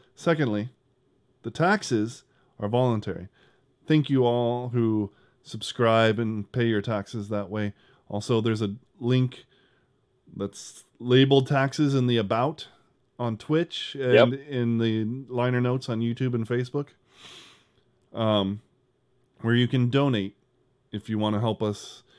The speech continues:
Speaker 1: We're, we have a goal of a hundred fifty dollars so that we can keep multi-streaming. So, uh, every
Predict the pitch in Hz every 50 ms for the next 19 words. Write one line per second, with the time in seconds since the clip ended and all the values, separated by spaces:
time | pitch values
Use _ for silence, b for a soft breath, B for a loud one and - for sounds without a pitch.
0 | b b b b 117 117 117 123 127 131 127 123 120 123 127 123 123 123 127 131
1 | 135 131 127 127 127 135 127 127 123 117 - 127 123 - 113 107 117 113 120 127
2 | 127 123 123 - 117 110 110 110 107 104 - 120 107 101 - 123 117 - 113 113
3 | 113 113 107 - 135 127 - - 147 143 139 139 139 139 143 143 _ b b b
4 | b b b b b b b b b - - 123 117 113 113 117 123 120 117 110
5 | 104 107 117 117 120 117 113 123 120 117 117 113